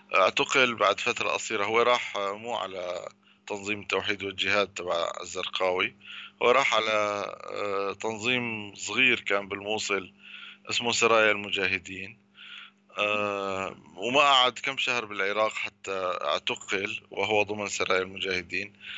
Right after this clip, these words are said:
لاحقًا التوحيد والجهاد تبع الزرقاوي بايعت القاعدة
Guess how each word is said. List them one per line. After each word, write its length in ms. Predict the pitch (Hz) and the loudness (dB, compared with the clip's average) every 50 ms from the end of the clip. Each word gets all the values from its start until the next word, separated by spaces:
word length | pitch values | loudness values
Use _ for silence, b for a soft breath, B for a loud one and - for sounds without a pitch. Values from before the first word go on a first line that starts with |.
| B B B B B B - 85 | B B B B B B -2 2
لاحقًا 1000 | 98 117 123 135 160 180 170 175 165 - - - 127 120 120 123 127 127 127 - _ _ - - | 4 4 6 6 4 4 4 2 0 0 -2 0 0 2 2 0 -4 -8 -12 -20 _ _ -16 -14
التوحيد 840 | 104 104 104 104 101 98 101 101 110 104 104 - - 131 143 147 131 | -12 -10 -10 -10 -12 -12 -8 -6 -4 -4 -4 -2 -2 -2 -2 -2 -2
والجهاد 500 | 139 139 123 107 107 113 117 113 107 107 | -4 -4 -4 -4 -4 -2 0 0 0 -2
تبع 220 | - - 107 101 | -2 0 0 0
الزرقاوي 600 | 104 98 98 104 - - - 110 110 107 107 107 | 0 0 -4 -6 -6 -4 -2 0 0 0 -2 -2
بايعت 480 | 98 107 117 123 127 120 110 117 113 - | 0 2 4 4 4 4 2 2 0 -2
القاعدة 680 | - - - - 117 107 104 110 101 101 107 110 110 | -6 -6 0 2 2 2 2 0 -2 -4 -6 -8 -8